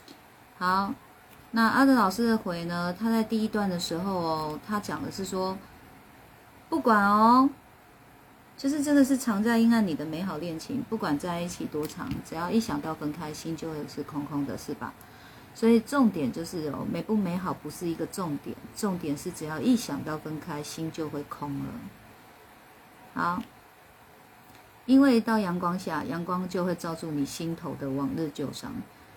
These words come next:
那阳-，一到阳光下哦，什么意思呢？就是这一段，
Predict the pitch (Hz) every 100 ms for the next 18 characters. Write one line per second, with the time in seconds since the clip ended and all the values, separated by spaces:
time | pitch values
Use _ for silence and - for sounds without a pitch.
0 | - - - - - _ - 247 220 202
1 | 202 - 247 311 254 220 233 233 240 220
2 | 175 139 - - 214 - _ - - -
3 | 175 165 175 180 180 135 127 277 - -
4 | - - - - - 254 269 262 202 -
5 | - - 269 269 240 262 214 165